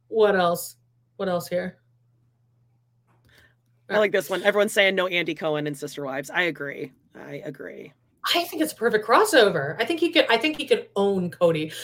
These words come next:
Speaker 1: 'cause Cody wouldn't know what to do with him, 'cause Andy is, like, such an alpha, but he's also gay, which Cody, I'm sure, is, like, horrified by, but he has to pretend like he's okay with it because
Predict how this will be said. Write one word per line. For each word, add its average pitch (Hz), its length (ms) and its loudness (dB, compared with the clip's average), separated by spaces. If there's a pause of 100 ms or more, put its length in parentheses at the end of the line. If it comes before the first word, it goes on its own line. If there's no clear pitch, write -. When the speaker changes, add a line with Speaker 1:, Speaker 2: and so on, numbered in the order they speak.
(120)
Speaker 1:
'cause - 140 -4
Cody 269 320 8
wouldn't 339 240 2
know 320 120 4
what 285 100 4
to 302 120 -6
do 320 120 0
with 339 160 2
him, 190 180 -2 (240)
'cause - 180 -2 (100)
Andy 277 340 2 (100)
is, 240 280 4
like, 196 120 0
such 214 220 -6
an 180 140 -6 (120)
alpha, 302 720 0 (220)
but 214 100 6
he's 220 100 6
also 233 300 2 (160)
gay, 190 640 4 (260)
which 220 240 4
Cody, 254 400 10
I'm 220 140 2
sure, 208 240 0
is, 185 180 -4
like, 165 160 -2
horrified 226 800 0
by, 247 220 4
but 226 120 2
he 196 100 -4
has 190 240 -4
to 180 60 -14
pretend 180 360 -6
like 226 140 -8
he's 254 160 -8
okay 262 260 0
with 269 180 2
it 247 180 0
because 170 480 -2